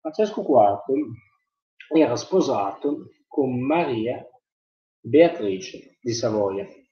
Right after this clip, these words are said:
che era principessa di Savoia, duchessa d'Austria Este, e oltre che essere, eh, su-, la sua sposa era anche sua nipote, perché era la figlia di sua sorella Maria Teresa,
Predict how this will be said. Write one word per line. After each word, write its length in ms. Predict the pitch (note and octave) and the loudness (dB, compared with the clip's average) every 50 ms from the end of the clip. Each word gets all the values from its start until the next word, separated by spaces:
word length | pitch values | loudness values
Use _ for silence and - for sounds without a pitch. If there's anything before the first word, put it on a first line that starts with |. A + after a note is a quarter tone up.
| _ _ _ _ _ _ _ _ _ _ _ _ _ _ _ _ _ _ _ _ _ _ _ _ _ _ _ _ _ _ | _ _ _ _ _ _ _ _ _ _ _ _ _ _ _ _ _ _ _ _ _ _ _ _ _ _ _ _ _ _
che 120 | - E3+ | 2 4
era 240 | C#3 G2+ - - - - | 4 4 2 -2 -8 -10
principessa 480 | - G#2+ G#2 - - - C#3 C3 - | -10 -10 -10 -8 -4 0 0 0 0
di 100 | - A#2+ | -2 -4
Savoia, 460 | - - F3 D3 A#2 A2+ B2 A#2+ G#2 F#2 | 0 0 2 2 4 4 4 4 2 0
duchessa 420 | G2+ G#2 - - B2+ - - A#2 | -4 -2 2 2 2 2 2 -2
d'Austria 580 | G#2+ G#2 G2+ A2+ A2+ - - E3 D#3 B2+ G2+ F#2+ | -2 0 -2 -2 -2 0 2 2 4 2 2 0
Este, 680 | - - - - - E3+ F3+ F3+ - - - - _ _ | -4 -10 -6 -2 -2 -2 0 -2 -6 -12 -20 -20 _ _
e 280 | - E3 C#3+ A2+ G2 - - | 0 2 2 2 2 2 4
oltre 280 | D#3+ E3+ E3+ - B2+ | 6 6 6 4 0
che 120 | - - B2 | -2 0 -2
essere, 680 | B2 A#2+ - - - A2 G#2 G#2 G#2 G2+ - - - _ _ | -2 -2 -4 -6 -6 -4 -2 -2 -4 -4 -6 -10 -20 _ _
eh, 520 | - A#2 A2 G#2+ G#2 G2+ G2+ G2+ G2 F#2+ F#2+ | -4 -4 -4 -4 -4 -4 -6 -6 -6 -8 -10
su-, 300 | F#2 - - - B2+ - | -12 -14 -12 -12 -12 -12
la 80 | G#2+ G#2 | -12 -10
sua 160 | - - E3+ | -6 -6 -6
sposa 340 | E3 - - A#2 B2 B2 A#2+ | -6 -4 -2 -2 0 0 0
era 80 | A#2 | -2
anche 140 | A#2 G#2+ A2+ | -4 -4 -6
sua 180 | A2 - - A2+ | -8 -8 -8 -6
nipote, 560 | A2+ A2 - A2 G#2 F#2+ G2 F#2+ - - A#2+ | -6 -6 -6 -8 -8 -8 -8 -8 -10 -10 -8
perché 360 | - C#3 C#3 C3 - - F3+ | -6 -6 -6 -6 -4 -2 0
era 180 | D#3 B2+ A2 A2 | 0 0 0 2
la 180 | B2 C#3 D#3+ | 2 2 2
figlia 600 | - - - E3+ D3+ C3 A#2+ A#2 B2 D3+ E3+ F3+ | 2 0 -4 -4 -4 -4 -4 -4 -2 -2 -2 -2
di 260 | F3+ - - - - _ | -4 -8 -14 -20 -20 _
sua 300 | - - - - - F#3 | -16 -16 -6 0 0 0
sorella 640 | F3+ - - C#3+ B2 C3 B2+ A2+ G2+ G2 F#2+ G2 G#2 - - _ _ _ _ _ _ _ | 0 2 0 0 2 2 2 0 0 -4 -6 -10 -10 -12 -14 _ _ _ _ _ _ _
Maria 340 | A#2+ A2+ A2 A#2+ B2+ A#2+ B2 | -8 -6 -2 -2 -2 -2 -2
Teresa, 500 | - A#2+ A2 A2 G2+ F#2 F#2+ F2+ - | -4 -4 -4 -4 -4 -6 -6 -10 -12